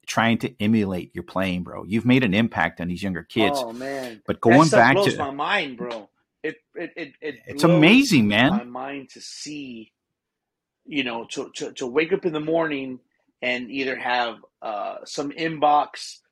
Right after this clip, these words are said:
Speaker 2: or I'm tagged in a post and I see that and I'm just like, "Wow, that's so amazing."
Speaker 1: Yeah.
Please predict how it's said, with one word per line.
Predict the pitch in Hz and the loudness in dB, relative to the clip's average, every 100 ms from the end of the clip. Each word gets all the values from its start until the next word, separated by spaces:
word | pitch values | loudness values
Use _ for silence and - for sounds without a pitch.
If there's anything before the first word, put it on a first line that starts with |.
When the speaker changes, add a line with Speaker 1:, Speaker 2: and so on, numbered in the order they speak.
| _ | _
Speaker 2:
or | 131 127 | -6 -4
I'm | 123 123 - | -4 -8 -14
tagged | - 147 139 135 123 123 _ _ _ | -4 -2 -2 -6 -10 _ _ _ _
in | - 131 | -16 -14
a | 113 _ | -14 _
post | 156 151 147 143 - _ _ | -2 -2 -2 -8 -20 _ _
and | 120 120 | -12 -10
I | 117 | -10
see | - - 196 220 | -10 -10 -8 -6
that | 151 120 113 - _ _ _ _ _ | -4 -6 -6 -12 _ _ _ _ _
and | 127 120 | -16 -12
I'm | 127 139 | -10 -12
just | 110 139 - | -12 -12 -10
like, | 127 113 104 _ _ _ _ _ _ _ _ _ 104 | -10 -10 -12 _ _ _ _ _ _ _ _ _ _
"Wow, | 101 117 117 98 - - _ _ _ _ _ - | -14 -8 -6 -6 -10 -14 _ _ _ _ _ -8
that's | 160 151 | -8 -6
so | - 165 | -4 0
amazing." | 160 165 233 139 | 0 -2 -4 -4
Speaker 1:
Yeah. | 85 76 | -2 -4